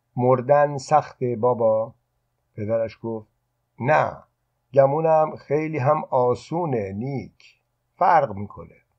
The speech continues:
توی قایق نشسته بودند.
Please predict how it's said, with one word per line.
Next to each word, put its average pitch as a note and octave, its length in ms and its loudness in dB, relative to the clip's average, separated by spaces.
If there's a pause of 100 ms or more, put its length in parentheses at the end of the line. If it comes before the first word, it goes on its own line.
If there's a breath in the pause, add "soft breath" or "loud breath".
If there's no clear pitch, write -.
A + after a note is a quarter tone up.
(2000)
توی F#3+ 320 0
قایق E3 600 4
نشسته C3+ 560 -2
بودند. F2 580 -8